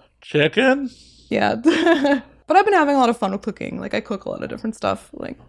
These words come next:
Speaker 2: Wh-, what's happening in Sophia's kitchen?
Speaker 1: I make a lot of, like, Asian food, um, Korean and Szechuan food.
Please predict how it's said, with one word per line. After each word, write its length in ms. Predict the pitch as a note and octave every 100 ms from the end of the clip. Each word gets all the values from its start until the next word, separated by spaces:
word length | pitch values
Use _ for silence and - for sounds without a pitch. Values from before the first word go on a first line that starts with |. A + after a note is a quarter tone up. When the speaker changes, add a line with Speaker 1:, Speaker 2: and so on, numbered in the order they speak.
| _
Speaker 2:
Wh-, 300 | B2 A#2+ -
what's 200 | B2+ B2
happening 300 | C3+ A2 A#2
in 80 | G#2+
Sophia's 340 | A2 F#2 F#2
kitchen? 280 | - - - -
Speaker 1:
I 100 | _
make 140 | A3+ B3
a 40 |
lot 140 | A3+ F#3+
of, 80 |
like, 140 | F#3+ F3
Asian 480 | - - - F#3+ G3
food, 400 | - F#3+ F3 F#3+ - -
um, 460 | A3 G#3 - A3+ A3+ _ _ -
Korean 560 | - A#3+ G#3 F#3 F#3 G3+
and 140 | F#3+
Szechuan 640 | - F3+ - G3 G3 G3 G3
food. 420 | G3+ G3+ G3+